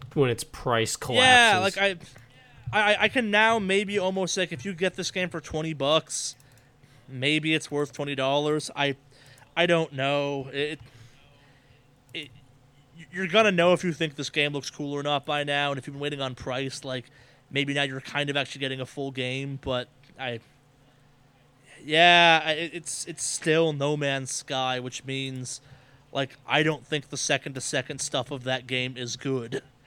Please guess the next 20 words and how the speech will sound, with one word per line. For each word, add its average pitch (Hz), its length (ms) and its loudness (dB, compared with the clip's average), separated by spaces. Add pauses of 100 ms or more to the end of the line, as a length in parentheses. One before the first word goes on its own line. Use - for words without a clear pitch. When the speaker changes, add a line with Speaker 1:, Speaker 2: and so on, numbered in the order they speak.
(300)
Speaker 2:
and 156 160 0
this 139 160 0
did 156 220 -2
not 139 260 0
address 131 400 -6
that. 113 300 -10 (2500)
Speaker 1:
Mm-hmm. 135 220 4
Speaker 2:
It 127 80 -2
just - 180 -4
gave 151 200 0
you 147 140 -4
more 143 280 -4
stuff 135 440 -4
to 123 220 -4 (400)
spend 131 540 -4
way 131 180 -6
too - 160 -12
much 123 220 -10
time 123 320 -10
doing. 113 420 -8